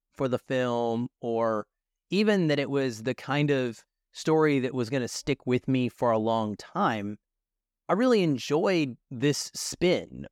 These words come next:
on a powerful child who had the ability to save versus hurt, as opposed to a story like Stephen King's Carrie, which is something that I think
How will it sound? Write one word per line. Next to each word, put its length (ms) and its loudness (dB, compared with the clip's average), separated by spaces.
on 600 -2
a 240 -2
powerful 720 0
child 600 -2
who 80 -2
had 160 6
the 100 4
ability 420 2
to 140 -4
save 580 0
versus 640 -4
hurt, 440 -4
as 180 4
opposed 400 0
to 120 0
a 40 -2
story 480 2
like 280 0
Stephen 480 0
King's 460 -2
Carrie, 440 2
which 240 -2
is 80 -4
something 420 -2
that 100 0
I 120 0
think 480 -6